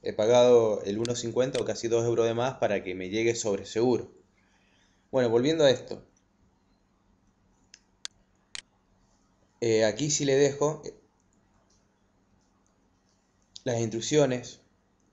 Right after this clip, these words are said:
para que lo puedan entender. Y también, por si tienen alguna dificultad y no saben el carriel de su compañía o del país, del teléfono donde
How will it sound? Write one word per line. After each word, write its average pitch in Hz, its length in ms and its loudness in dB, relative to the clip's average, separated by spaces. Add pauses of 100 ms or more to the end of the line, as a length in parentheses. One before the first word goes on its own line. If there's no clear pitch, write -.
(600)
para 101 160 -4
que 104 60 -4
lo 101 120 -4
puedan 113 260 -2
entender. 131 680 -4 (340)
Y 190 140 -8
también, 156 500 -2 (1200)
por 110 120 -2
si 113 280 -6
tienen 120 220 -4
alguna 127 320 0
dificultad 123 640 0
y 113 80 2
no 107 100 -6
saben 120 300 0
el 117 160 0
carriel 110 680 -2
de 104 180 -8
su 101 760 -6
compañía 104 640 -2
o 98 80 0
del 98 180 -4
país, 120 680 -4
del 98 240 -8
teléfono 104 480 -2 (120)
donde 92 600 -10